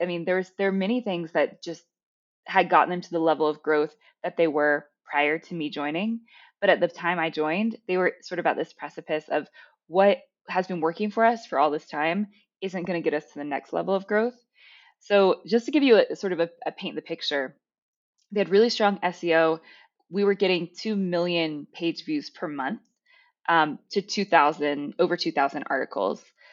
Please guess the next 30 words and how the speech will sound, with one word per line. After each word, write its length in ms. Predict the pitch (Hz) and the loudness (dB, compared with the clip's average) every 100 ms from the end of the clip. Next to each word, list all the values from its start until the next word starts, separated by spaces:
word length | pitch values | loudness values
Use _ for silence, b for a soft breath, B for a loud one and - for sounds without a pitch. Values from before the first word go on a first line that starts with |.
| b b | b b
The 80 | 160 | -16
quality 440 | - 226 208 233 233 | -4 4 6 8 4
of 80 | |
the 60 | 185 | -2
content 440 | - 165 156 156 | -4 -6 -6 -8
was 120 | 156 151 | -8 -8
amazing. 680 | 143 131 135 135 139 170 _ _ _ _ 156 | -8 -8 -8 -10 -12 -18 _ _ _ _ -4
Um, 220 | 151 113 | -4 -2
and 100 | - | 0
the 60 | 196 | 0
team 320 | - 226 254 | 2 2 4
that 80 | 233 | 4
was 120 | 175 | 2
in 100 | 170 | -4
place, 380 | - 156 147 - _ | 0 0 0 -4 _
which 180 | 165 170 | -10 -8
was 120 | 170 | -8
small 280 | - 156 143 | -8 0 2
but 140 | 147 143 | 2 0
mighty, 500 | 139 143 180 196 b b b - | -2 -2 -2 -4 b b b -4
were 280 | 160 175 | 4 6
incredibly 680 | 160 165 165 - 165 170 156 | 4 0 -8 0 2 4 0
talented. 540 | 143 139 131 - 139 135 | -2 -6 -8 -8 -6 -4
And 220 | 160 151 _ _ _ _ | -4 -6 _ _ _ _
still, 500 | - - 170 151 127 | -20 0 4 4 4
that 200 | 147 - | 0 0
team 220 | - 139 | -4 -10
is 280 | 135 127 - | -10 -12 -14
just, 240 | - 156 139 | -14 -10 -6
like, 240 | 139 | -6